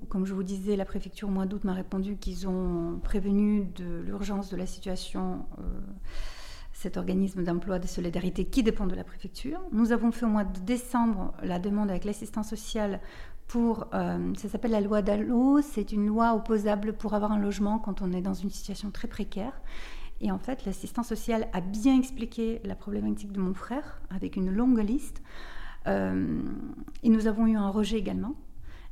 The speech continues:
où la préfecture nous annonce qu'il ne peut pas bénéficier de cette mesure, puisqu'il bénéficie déjà du dispositif pour des déplacés ukrainiens. En réalité, tout aurait été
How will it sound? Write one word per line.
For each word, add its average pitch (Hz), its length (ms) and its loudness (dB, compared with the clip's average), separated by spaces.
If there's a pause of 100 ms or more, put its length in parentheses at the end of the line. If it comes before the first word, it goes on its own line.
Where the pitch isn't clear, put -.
(160)
où 254 80 6
la 233 140 6
préfecture 220 460 -4
nous 208 200 0
annonce 208 560 -2 (400)
qu'il 202 360 4
ne 220 100 8
peut 226 180 0
pas 254 180 4
bénéficier 208 760 0
de 196 160 -6
cette - 260 -6
mesure, 180 600 0 (320)
puisqu'il 233 760 0
bénéficie 233 720 6
déjà 240 340 4 (320)
du 190 140 -6
dispositif 214 760 -6 (280)
pour 226 120 -2
des 220 120 0
déplacés 190 460 -4
ukrainiens. 185 400 -2 (400)
En 226 100 2
réalité, 247 600 4
tout 294 220 2
aurait 220 240 4
été 214 580 0